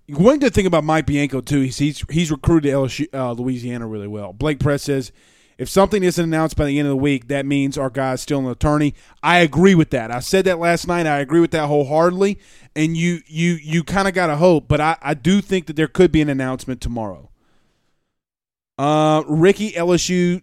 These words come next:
twenty-seven says, "What's your Tiger Droppings handle?" H-, L O L. I do not have a Tiger Droppings handle. I'm not a subscriber there. The only subscription I have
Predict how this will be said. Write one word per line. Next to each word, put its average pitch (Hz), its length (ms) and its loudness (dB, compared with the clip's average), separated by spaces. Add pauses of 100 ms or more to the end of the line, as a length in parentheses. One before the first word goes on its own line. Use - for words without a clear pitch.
twenty-seven 170 640 0
says, 151 240 -4
"What's 165 200 0
your 175 80 2
Tiger 180 320 -2
Droppings 151 460 -2
handle?" 151 380 0
H-, 156 160 -14
L 160 220 -2
O 147 140 2
L. 151 200 0
I 156 120 2
do 165 160 -2
not 175 320 -4
have 190 200 -6
a 190 60 -6
Tiger 196 320 -4
Droppings 135 420 -6
handle. 120 460 -12
I'm 123 200 -8
not 147 160 -2
a 151 40 -6
subscriber 156 640 -4
there. 156 320 0 (380)
The 160 260 -2
only 190 260 4
subscription 208 560 0
I 208 120 0
have 151 300 -2